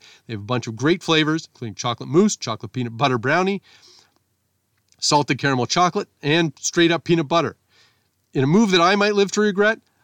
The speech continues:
I have started taking a, a boot camp workout, uh, outdoors, and it might get the best of me, but I, I've been leaning into it, uh, in the early going here, uh, by having my Built Bar, uh, following my workout in order to give my muscles the protein they need,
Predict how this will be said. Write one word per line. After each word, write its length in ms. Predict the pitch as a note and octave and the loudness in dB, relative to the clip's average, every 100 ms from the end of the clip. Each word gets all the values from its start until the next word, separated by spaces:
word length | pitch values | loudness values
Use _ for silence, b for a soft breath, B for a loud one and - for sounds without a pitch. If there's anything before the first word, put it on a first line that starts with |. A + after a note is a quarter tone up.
| - | -2
I 100 | C#3+ | 0
have 140 | F3 | 2
started 380 | - F#3 F3+ E3 | 0 2 2 2
taking 320 | F3 E3+ D#3 | 0 0 0
a, 40 | C#3 A#2+ _ | -2 -6 _
a 200 | C#3+ C3 | -4 -4
boot 300 | A#2+ F3+ E3+ | -2 -2 -2
camp 260 | - E3+ D3 | 0 0 0
workout, 420 | D#3+ D#3+ B2 G2 _ b b b - | -2 -2 -4 -6 _ b b b -8
uh, 220 | A2 G#2+ | -6 -2
outdoors, 640 | C#3+ D3 D3+ D#3 A#2 F2+ - | -2 0 2 2 0 -4 -8
and 140 | A#2 | -6
it 60 | C3 | -4
might 320 | C3+ E3+ D#3+ | -2 -2 -2
get 160 | E3 D3 | -4 -2
the 80 | |
best 280 | B2+ E3+ - | 0 0 0
of 80 | F3+ | 0
me, 180 | F3 F#3+ | 0 0
but 220 | B2+ C3+ | -2 -2
I, 220 | C3 C3+ C3+ B2 | 0 -2 -4 -6
I've 160 | A2+ | -4
been 180 | C3 C#3 | -4 2
leaning 280 | G3 G#3 G3 | 4 4 4
into 280 | G3+ - B2 | 2 0 -4
it, 140 | - b b b b | -6 b b b b
uh, 200 | A#2 A#2 | -6 -4
in 100 | C#3+ | -2
the 120 | C#3 C#3 | 2 2
early 200 | C#3 B2+ | 2 0
going 260 | C3+ C3+ | 0 0
here, 300 | C3+ C3+ C3 b b - | 0 0 -2 b b -6
uh, 380 | A#2 A#2 A2+ G#2 _ _ | -2 -2 -2 -6 _ _
by 160 | C#3 C3 | 0 0
having 320 | B2 D3 C#3 | 2 0 2
my 160 | C3+ C3 | 0 0
Built 280 | D3 D#3 - | 0 -2 -2
Bar, 320 | A2+ G#2+ G#2 b b - | -2 -2 -8 b b -10
uh, 180 | A2 G#2+ | -8 -6
following 420 | - C#3 B2+ B2 | 0 0 2 0
my 140 | A#2+ | -2
workout 480 | A#2+ B2+ B2+ G#2 F#2+ | 0 -2 -4 -8 -8
in 140 | B2+ | -6
order 160 | A#2 A#2+ | -2 -2
to 60 | A#2 | -2
give 140 | B2 | 0
my 140 | B2 | 0
muscles 400 | B2 D#3+ D#3 D#3+ | 2 0 2 -2
the 100 | C#3 | -2
protein 440 | D#3 F3+ E3 E3+ D#3 | 0 2 2 0 2
they 120 | D#3 | 2
need, 360 | E3+ E3+ A2 | 2 2 0